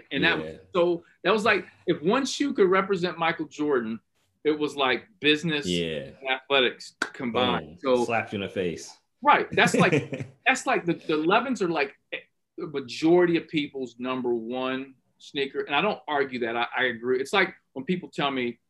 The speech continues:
Speaker 1: Tupac's their favorite rapper of all time. Okay, I can't argue that.
Speaker 2: Yeah, you can't,
Speaker 1: I
Speaker 2: you can't,
Speaker 1: can't.
Speaker 2: you gotta,
Speaker 1: That's
Speaker 2: gotta
Speaker 1: one
Speaker 2: roll with it.
Speaker 1: You can't, yeah. So, so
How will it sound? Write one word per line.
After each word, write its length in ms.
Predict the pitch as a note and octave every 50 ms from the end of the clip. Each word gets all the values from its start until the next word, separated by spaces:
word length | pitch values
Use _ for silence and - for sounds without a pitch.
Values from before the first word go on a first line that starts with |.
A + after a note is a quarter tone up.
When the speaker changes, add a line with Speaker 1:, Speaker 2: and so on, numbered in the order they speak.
| _ _ _ _ _ _ -
Speaker 1:
Tupac's 420 | E3+ E3 E3+ - C#3 B2+ B2+ -
their 140 | - B2 A#2
favorite 300 | - B2+ B2 A#2+ A2 F#2+
rapper 320 | G#2+ A#2 A#2 A2+ - A2+
of 60 | G#2
all 140 | G#2+ G#2+ G#2 G2+
time. 280 | - A#2 G#2 G2+ G2+ - _ - - G4 G#4+
Okay, 200 | A4 - G#3 G3
I 80 | -
can't 240 | A#3 - - E4 D4
argue 340 | - - F#4 F4+ - B3 A#3
that. 180 | A3 F#2 - -
Speaker 2:
Yeah, 100 | G2 G#2
you 140 | F#2 E2+ G2+
can't, 300 | - C3+ B2+ A2+ F#2 -
Speaker 1:
I 40 | F2+
Speaker 2:
you 60 | G2 G2+
can't, 20 |
Speaker 1:
can't. 240 | - C#3 B2+ G#2+ F2
Speaker 2:
you 60 | G#2+
gotta, 320 | A#2 A#2 A2+ A2 - - - - - G2 - - _ _ _ _ _ _ _ _ _ _
Speaker 1:
That's 80 | - F#3
Speaker 2:
gotta 100 | A2+ A2 B2
Speaker 1:
one 80 | -
Speaker 2:
roll 100 | - A#2+ G#2+
with 80 | F#2+ F2
it. 160 | E2 - - - _ _ _ _ -
Speaker 1:
You 100 | G#3 F#3+
can't, 240 | F#3+ A#3 A3+ A3 -
yeah. 220 | A3 A3 G3+ C#3 G2 - _ _ _ _ _
So, 300 | - F#3 F3 E3+ - - -
so 420 | - F3 D#3+ D#3 D3+ C#3+ C#3 -